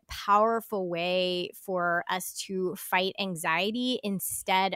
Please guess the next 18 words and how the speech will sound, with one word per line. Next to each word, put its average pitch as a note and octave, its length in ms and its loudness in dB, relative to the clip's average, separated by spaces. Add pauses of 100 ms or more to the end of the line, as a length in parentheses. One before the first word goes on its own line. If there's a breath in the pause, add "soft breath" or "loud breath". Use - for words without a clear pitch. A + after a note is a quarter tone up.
of F3+ 220 -2
turning F#3 500 -6 (140)
to E3+ 280 -4 (120)
control. E3 680 -4 (520 loud breath)
And A3 100 4
so A#3+ 320 6
that, C4+ 380 10
that B3+ 160 4
would C#4+ 160 2
be A#3 240 0
my G#3 180 2
simple G3 960 2 (500 loud breath)
bit A3+ 180 2
of A3 100 0
advice G3 600 4
when G3+ 220 -4
you G#3 220 -2
are, G3 340 2